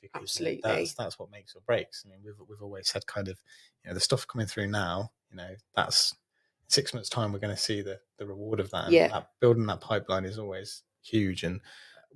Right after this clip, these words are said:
Speaker 1: if we were talking before, I, um, I had a conversation with a business owner earlier, and kind of we were talking about sales K P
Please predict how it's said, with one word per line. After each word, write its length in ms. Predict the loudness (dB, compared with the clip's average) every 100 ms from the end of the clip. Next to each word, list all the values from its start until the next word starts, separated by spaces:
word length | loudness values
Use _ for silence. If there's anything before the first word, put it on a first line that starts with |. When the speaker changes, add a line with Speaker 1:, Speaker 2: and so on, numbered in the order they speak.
| -10 -4
Speaker 1:
if 100 | 6
we 80 | 6
were 60 |
talking 320 | 8 6 6
before, 580 | 0 2 4 6 4 2 -2
I, 300 | -4 -6 -12
um, 140 | -8
I 60 | -2
had 100 | 0
a 40 |
conversation 540 | 0 0 2 0 0 -4
with 100 | -4
a 40 |
business 260 | 0 0 0
owner 160 | -2 0
earlier, 300 | 0 0 -4
and 140 | -6
kind 180 | -4 -2
of 80 | 0
we 80 |
were 60 | 0
talking 280 | 2 2 2
about 340 | 0 0 2
sales 440 | 4 4 2 -2 -4
K 200 | -4 -6
P 160 | -8